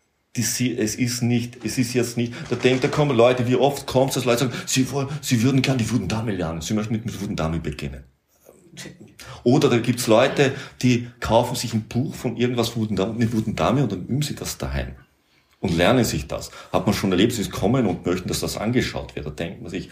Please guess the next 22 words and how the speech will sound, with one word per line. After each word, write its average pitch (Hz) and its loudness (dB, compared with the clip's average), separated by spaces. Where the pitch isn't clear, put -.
äh, - -8
aus - -14
dem 117 6
Grund 123 2
haben 113 6
ja 113 4
wir, 123 2
wir 113 2
reden 110 2
von 110 -2
Qualitäten. 95 0
Weshalb 90 -2
reden 104 -2
wir 104 4
von 101 -6
Qualitäten? 82 -2
Die 87 -6
Quali-, 98 2
am 98 0
Beginn 127 0
Qualitäten, 110 2
wir, 120 2